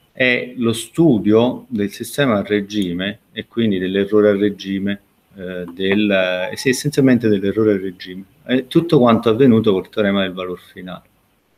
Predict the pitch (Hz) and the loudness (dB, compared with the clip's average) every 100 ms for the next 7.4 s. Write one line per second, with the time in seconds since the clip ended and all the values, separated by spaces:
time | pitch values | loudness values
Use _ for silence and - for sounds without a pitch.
0 | _ _ _ - _ _ _ _ _ - | _ _ _ -20 _ _ _ _ _ -2
1 | 117 110 107 104 104 104 101 98 104 - | 2 4 4 4 6 4 4 2 0 0
2 | 165 - 98 120 131 - 113 123 156 104 | 0 -2 -2 2 0 0 -4 -2 0 2
3 | 101 90 90 - 98 98 - 95 90 92 | 0 -2 -6 -10 -14 -14 -10 -10 -6 -4
4 | 92 87 87 87 92 107 - - 147 98 | -4 -6 -10 -10 0 0 0 -2 -2 0
5 | 90 101 123 113 - 113 113 131 113 92 | 0 0 2 0 0 2 4 4 2 -4
6 | 78 87 - 95 120 - 98 92 104 101 | -8 -12 -12 -6 -6 -4 -6 -4 -6 -2
7 | 131 92 87 | -2 -2 -6